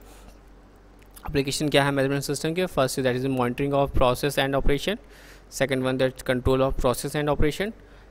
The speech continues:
And the third one, your, that is experimental engineering analysis। तो what are the measurement system performance?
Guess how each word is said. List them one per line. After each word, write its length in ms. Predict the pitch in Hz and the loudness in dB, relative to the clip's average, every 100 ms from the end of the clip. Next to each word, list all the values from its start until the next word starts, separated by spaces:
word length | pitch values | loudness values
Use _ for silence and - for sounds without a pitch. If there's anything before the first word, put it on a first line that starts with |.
| - | -4
And 100 | 123 | -2
the 120 | 123 - | -2 0
third 200 | 139 160 | 0 2
one, 220 | 156 156 139 | 0 -2 0
your, 120 | 131 | 0
that 260 | 127 117 127 | 0 -2 -4
is 220 | 131 - | -6 -6
experimental 720 | 131 - 135 131 131 131 151 - - - | -8 -4 -2 0 -2 -2 -2 -4 -10 -10
engineering 580 | 151 131 127 127 131 147 - | -6 -6 -4 -4 -4 -6 -10
analysis। 720 | 131 123 117 113 104 104 - - - - - - - - - - - - - - - - - | -8 -6 -6 -6 -8 -10 -14 -16 -20 -20 -20 -20 -20 -20 -20 -20 -20 -20 -20 -20 -20 -20 -8
तो 340 | 185 190 190 170 - - - - - - | -2 0 0 -4 -8 -8 -12 -16 -16 -6
what 160 | 139 160 | -4 -2
are 100 | 185 | -2
the 120 | 196 | -2
measurement 580 | 160 143 160 180 185 - | -2 -2 -2 -2 -4 -6
system 300 | 151 170 175 | -8 -8 -8
performance? 440 | 160 170 160 170 | -8 -8 -8 -10